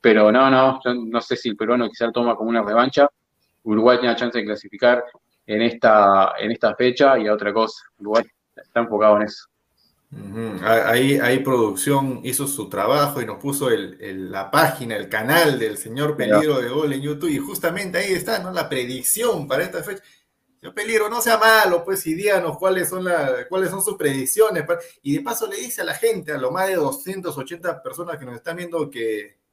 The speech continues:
Speaker 2: que vean, que vean también su, el último video que ha subido.
Speaker 1: Y si les digo acá no van a ir al video, sería una buena, este, opción no decir cuál es, cuál es mi, mi resultado para que vayan y vayan al canal ahí.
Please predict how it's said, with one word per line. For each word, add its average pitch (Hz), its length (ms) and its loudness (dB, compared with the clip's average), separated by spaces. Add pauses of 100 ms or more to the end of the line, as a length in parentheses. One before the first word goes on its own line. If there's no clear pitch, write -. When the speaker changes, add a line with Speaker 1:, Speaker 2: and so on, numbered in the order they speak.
(100)
Speaker 2:
que 127 140 0
vean, 151 560 4
que 123 180 -6
vean 165 280 -2
también 151 280 -8
su, 113 500 -14 (340)
el 127 160 -2
último 147 360 -2
video 151 240 -2
que 151 60 -8
ha 147 40 -4
subido. 147 360 -10 (1120)
Speaker 1:
Y 117 120 0
si 113 100 2
les 113 100 4
digo 139 160 10
acá 135 160 6
no 160 140 6
van 143 120 4
a 135 60 2
ir 139 120 2
al 123 120 2
video, 127 260 4
sería 127 200 -4
una 135 140 0
buena, 135 540 0 (160)
este, 117 260 -8
opción 139 300 0
no 139 140 6
decir 135 340 2
cuál 135 220 6
es, 135 120 0 (280)
cuál 143 180 4
es 151 80 2
mi, 135 300 2
mi 120 460 -2
resultado 127 480 2
para 131 140 -2
que 120 80 -4
vayan 143 300 0
y 113 120 -6
vayan 120 280 -6
al 110 80 -8
canal 127 280 0
ahí. 139 280 2